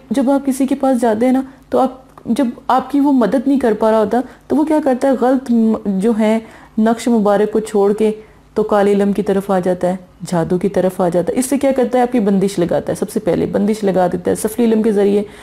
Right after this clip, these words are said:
इसका नुकसान आपको जो होगा वो होगा, आपके प्यारे को जो होगा वो होगा। सबसे ज़्यादा नुकसान किस चीज़ को होगा? आपकी फैमिली को, आपके माँ बाप को, आपके बहन भाइयों को होगा।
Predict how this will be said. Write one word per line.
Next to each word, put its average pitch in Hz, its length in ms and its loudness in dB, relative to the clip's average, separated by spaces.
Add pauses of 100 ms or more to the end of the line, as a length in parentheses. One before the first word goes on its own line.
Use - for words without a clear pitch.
(320)
इसका - 260 -2
नुकसान 330 460 0
आपको 294 520 0 (120)
जो 320 180 2
होगा 311 300 2
वो 330 140 2
होगा, 254 420 2 (220)
आपके 247 340 0
प्यारे 277 300 2
को 330 160 0
जो 311 240 0
होगा 311 280 2
वो 311 160 0
होगा। 285 380 0 (920)
सबसे - 300 -2
ज़्यादा 339 180 4
नुकसान 269 400 2
किस 220 200 -2
चीज़ 214 200 -2
को 214 120 -2
होगा? 175 380 -2 (260)
आपकी 180 340 -4
फैमिली 185 460 -2
को, 180 180 -2
आपके 180 280 -2
माँ 175 260 -2
बाप 175 220 -2
को, 175 120 -6
आपके 170 220 -4
बहन 165 300 -4
भाइयों 151 320 -6
को - 140 -14
होगा। 175 340 -12